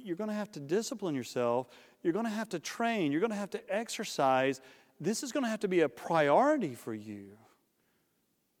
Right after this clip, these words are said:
It doesn't just happen.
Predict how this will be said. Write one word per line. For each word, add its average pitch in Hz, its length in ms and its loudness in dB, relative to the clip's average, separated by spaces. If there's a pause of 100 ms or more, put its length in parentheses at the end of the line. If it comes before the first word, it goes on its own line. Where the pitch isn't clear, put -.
It 160 180 -6
doesn't 220 460 -2 (260)
just 170 500 0 (140)
happen. - 580 -10